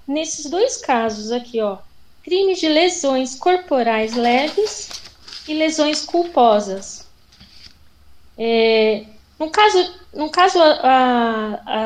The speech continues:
a, o crime de lesão leve é, é dolosa, tá? Embora, é, embora seja um, uma lesão leve, é dolosa, tá bom? Que aqui falou assim, lesões corporais leves e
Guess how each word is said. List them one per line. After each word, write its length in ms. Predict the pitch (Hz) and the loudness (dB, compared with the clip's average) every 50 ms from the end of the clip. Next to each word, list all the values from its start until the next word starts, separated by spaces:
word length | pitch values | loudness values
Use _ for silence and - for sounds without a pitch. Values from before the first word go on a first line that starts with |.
| 220 | -4
a, 60 | 220 220 | -4 -6
o 60 | 220 | -6
crime 300 | - - 240 285 311 294 | -6 -4 -4 -2 -2 -2
de 100 | 277 277 | 0 2
lesão 420 | 262 247 226 208 226 220 214 202 | 4 4 4 2 2 -2 -2 -2
leve 560 | 190 190 226 262 311 311 285 233 226 - - - - | 0 0 2 2 2 2 2 0 -2 -6 -6 -10 -4
é, 540 | - 247 240 254 269 - - - - 214 | 0 2 2 2 0 -2 -4 -2 0 0
é 40 | 214 | 2
dolosa, 600 | 190 185 277 381 508 480 403 311 277 233 226 214 | 2 4 6 6 8 8 8 6 6 4 2 -2
tá? 420 | 208 214 240 233 262 302 349 - - - _ - - _ - _ - - - - - - - - - - _ _ _ - - - _ _ _ - _ - | 0 2 2 2 2 2 -2 -6 -12 -20 _ -20 -20 _ -20 _ -20 -20 -20 -20 -20 -20 -20 -20 -20 -20 _ _ _ -20 -20 -20 _ _ _ -20 _ -12
Embora, 500 | 220 220 220 220 220 226 240 262 262 247 | -10 -8 -6 -2 2 2 4 4 4 2
é, 140 | - 240 233 | 2 2 2
embora 440 | 233 220 226 226 214 233 240 254 262 | 2 0 0 2 4 4 6 4 4
seja 300 | 254 - 262 240 240 254 | 2 0 -2 0 2 2
um, 500 | 240 240 233 233 233 220 214 208 202 214 233 | 2 4 4 2 2 0 -2 -4 -4 -6 -6
uma 180 | 220 226 220 | -4 0 2
lesão 580 | 220 220 220 220 202 196 220 220 214 214 202 196 | 2 4 4 2 2 2 0 2 2 0 -2 -2
leve, 600 | 196 202 226 269 320 349 359 339 349 233 208 - - - - | 0 2 4 4 6 6 6 4 2 -4 -10 -10 -10 -6 0
é 180 | 262 254 247 | 2 2 2
dolosa, 720 | 214 254 277 302 285 269 269 262 233 - 208 196 190 196 - - - | 4 4 4 6 6 6 6 4 4 0 -4 -8 -8 -10 -16 -12 -8
tá 80 | 208 202 | -6 -2
bom? 340 | 180 226 247 294 349 - - - - - - - - - - - - | 0 2 2 0 0 -4 -8 -20 -20 -20 -20 -20 -20 -20 -20 -16 -8
Que 100 | - 226 | -4 -4
aqui 240 | 220 214 220 247 240 | -4 -4 -4 -6 -4
falou 240 | 240 - 247 233 233 | -2 0 2 4 4
assim, 280 | 233 233 - 220 202 | 2 2 -2 -6 -4
lesões 360 | 202 214 220 208 233 233 233 233 | -2 -2 -2 0 0 0 0 0
corporais 800 | 233 226 208 - - 220 208 208 214 214 214 - - - - 247 | -2 -4 -4 -4 -4 -2 -2 0 -2 -2 -4 -8 -10 -12 -10 -8
leves 540 | 220 220 240 262 294 311 311 349 339 - - | -4 -2 0 0 0 -2 -4 -4 -6 -4 -2
e 280 | 233 254 269 294 - | 0 0 0 -2 -6